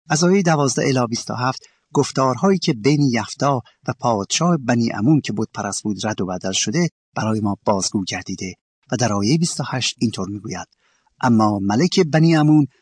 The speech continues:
سخنان یفتا را که به او فرستاده شده بود گوش نگرفت، یعنی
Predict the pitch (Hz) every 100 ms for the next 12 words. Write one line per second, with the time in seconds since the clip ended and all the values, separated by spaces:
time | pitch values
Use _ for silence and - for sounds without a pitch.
0 | _ - - - 127 123 117 110 104 -
1 | 160 170 139 113 - _ - 135 131 165
2 | 156 127 113 - 107 101 101 101 98 113
3 | - - 110 104 - - 95 90 85 -
4 | - - 123 113 127